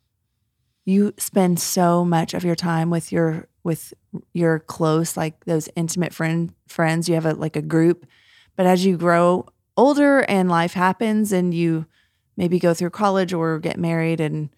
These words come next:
especially when you have children, you just have a little less time that you can commit to that. So I think the seasons of your life change, you know, by how many of those intimate relationships you're able to maintain, 'cause it gets busy when you're a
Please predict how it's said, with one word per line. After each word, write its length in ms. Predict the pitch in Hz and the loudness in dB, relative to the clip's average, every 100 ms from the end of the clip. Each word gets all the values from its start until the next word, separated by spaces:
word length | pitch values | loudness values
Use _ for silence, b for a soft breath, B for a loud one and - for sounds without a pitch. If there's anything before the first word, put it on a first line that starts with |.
| _ _ _ _ _ - | _ _ _ _ _ -14
especially 400 | - 165 165 180 | -4 -2 0 0
when 120 | 170 | 0
you 60 | 175 | 0
have 180 | 160 - | -2 -4
children, 380 | 170 165 170 | -4 -2 0
you 80 | 180 | 0
just 200 | 175 165 | 0 0
have 180 | 175 170 | -2 -2
a 40 | 170 | 0
little 160 | 165 | 0
less 240 | 165 165 - | 0 -4 -4
time 280 | 180 170 175 | -2 0 0
that 120 | - | -4
you 80 | 175 | -6
can 160 | 185 | -6
commit 360 | 175 170 160 - | -4 -4 -4 -6
to 300 | 185 160 156 - _ _ _ | -4 -2 -4 -8 _ _ _
that. 280 | 170 165 208 | -2 -2 0
So 160 | 196 170 | 2 2
I 60 | |
think 200 | 170 185 175 | 2 -2 0
the 160 | 165 - _ _ _ _ _ _ - | -4 -6 _ _ _ _ _ _ -4
seasons 460 | 214 190 202 214 | 2 4 6 6
of 100 | 190 | 4
your 140 | 190 175 | 4 2
life 340 | 170 165 170 | 4 2 0
change, 520 | - 170 160 165 - - _ - | -6 -4 -2 -2 -6 -12 _ -4
you 80 | |
know, 100 | 170 | -2
by 240 | 165 156 151 - | 0 0 -2 -6
how 180 | 175 156 | -2 0
many 380 | 156 151 147 _ _ - | 0 -2 -4 _ _ -10
of 100 | 170 | -4
those 160 | 147 | -4
intimate 400 | - 147 165 151 - | -4 -6 -6 -6 -6
relationships 580 | 156 151 170 156 165 - | -4 -4 -4 -8 -8 -8
you're 80 | - | -4
able 200 | 151 147 | -6 -6
to 140 | 160 | -6
maintain, 640 | 156 156 156 175 170 160 - | -4 -6 -6 -6 -6 -8 -8
'cause 320 | 156 - - _ _ _ _ _ _ _ _ _ _ | -8 -8 -14 _ _ _ _ _ _ _ _ _ _
it 60 | - | -6
gets 220 | 160 - | -6 -6
busy 320 | 156 165 220 | -6 -4 -2
when 160 | 170 151 | -2 -2
you're 180 | 156 | -4
a 60 | 151 | -6